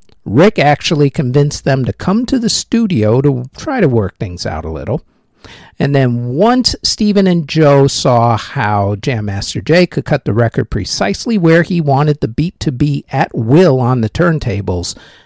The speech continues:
they were fascinated. And then they wanted in on the collaboration.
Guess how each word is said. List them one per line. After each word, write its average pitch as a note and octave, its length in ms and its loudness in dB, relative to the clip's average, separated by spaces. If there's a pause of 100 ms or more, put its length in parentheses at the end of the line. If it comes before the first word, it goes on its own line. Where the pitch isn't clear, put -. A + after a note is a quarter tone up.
(140)
they C#3+ 140 0
were D3 160 -2
fascinated. F#2 1040 -6 (340)
And F2+ 320 -4
then C3+ 560 2 (300)
they B2 160 4
wanted A2 360 4
in A2+ 160 4
on F#2+ 180 -2
the F2 100 -6
collaboration. F#2 920 -4